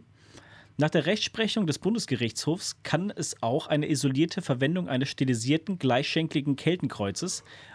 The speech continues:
also die Darstellung eines gleichschenkligen Balkenkreuzes und dessen Schnittpunkt ein Ring gelegt ist, nach Paragraph sechsundachtzig a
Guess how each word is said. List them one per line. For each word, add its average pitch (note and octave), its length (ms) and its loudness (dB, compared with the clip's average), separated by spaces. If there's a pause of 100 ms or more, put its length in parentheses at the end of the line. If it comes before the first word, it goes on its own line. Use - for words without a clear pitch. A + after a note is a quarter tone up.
also B2 320 2
die A#2 180 -4
Darstellung A#2+ 600 0
eines G2+ 200 -2
gleichschenkligen A#2+ 720 -2
Balkenkreuzes A#2+ 760 -2
und B2 140 -4
dessen A2+ 200 -2
Schnittpunkt D3 480 -2
ein G#2+ 140 -2
Ring F3 180 4
gelegt F#2+ 380 -4
ist, - 260 -6 (380)
nach B2 200 0
Paragraph G#2+ 420 0
sechsundachtzig G#2 540 -6
a G#3+ 200 0